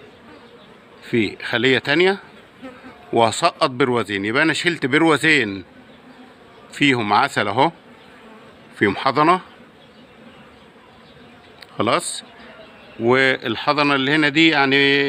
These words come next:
يعني حضنة محمصة يا أخي، بتخرج أهو، وهجيب مكانها بروازين فاضيين. يبقى هما هتبدأ تشتغل في البروازين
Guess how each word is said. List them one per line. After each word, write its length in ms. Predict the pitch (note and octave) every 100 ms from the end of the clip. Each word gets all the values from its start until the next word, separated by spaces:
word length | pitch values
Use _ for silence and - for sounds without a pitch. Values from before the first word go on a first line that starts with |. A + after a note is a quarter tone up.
| C#3
يعني 460 | C3+ B2 B2 B2 B2
حضنة 760 | - C3+ C#3 C#3 C3+ C3+ C3
محمصة 560 | B2 B2 C3 C#3+ C#3 G#2
يا 100 | F#2+
أخي، 120 | - A2
بتخرج 400 | A2+ D3+ - F2+
أهو، 60 | D2 - - - - - - - - -
وهجيب 680 | B2 C3+ D3+ C#3 B2 B2+ D3
مكانها 580 | C3 A2+ C3 B2 B2 B2 - - - -
بروازين 500 | A2+ G#2+ G#2 A#2 A#2+
فاضيين. 520 | - F2+ A2+ C#3 D#3 - - - A#2
يبقى 220 | G#2 G2
هما 340 | B2+ B2+ A#2
هتبدأ 380 | G#2 D3 B2+ A2+
تشتغل 500 | - G#2 - C3+ A#2+
في 140 | - C#3+
البروازين 800 | A#2+ A2+ G2+ G#2 A2+ C3 G#2+